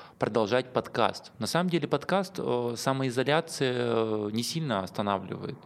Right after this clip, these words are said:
А, конечно, добавляет сложности, если вы записываетесь в студии,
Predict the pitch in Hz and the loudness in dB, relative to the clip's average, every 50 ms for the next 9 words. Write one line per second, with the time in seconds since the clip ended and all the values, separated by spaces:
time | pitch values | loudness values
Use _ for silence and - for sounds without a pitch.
0 | - - - - - 110 110 110 110 113 - 131 139 151 135 147 131 127 120 127 | -20 -18 -10 -2 2 2 4 4 4 2 0 0 -2 -2 -2 -2 -2 0 2 2
1 | 131 123 131 147 139 127 - - - - - - 139 143 131 117 113 98 - - | 2 2 4 2 2 2 0 -4 -10 -10 -2 2 4 4 4 2 0 -4 -4 -6
2 | - 107 104 98 - 113 104 113 101 113 - - 110 - 117 98 - - 101 - | -2 -2 -2 -2 -2 -2 -2 -2 -2 -2 -4 -4 -6 -4 -4 -6 -4 -6 -8 -8
3 | - - - 170 180 170 156 156 147 135 131 123 143 | -8 -6 -4 -4 -4 -2 0 0 2 2 2 0 -2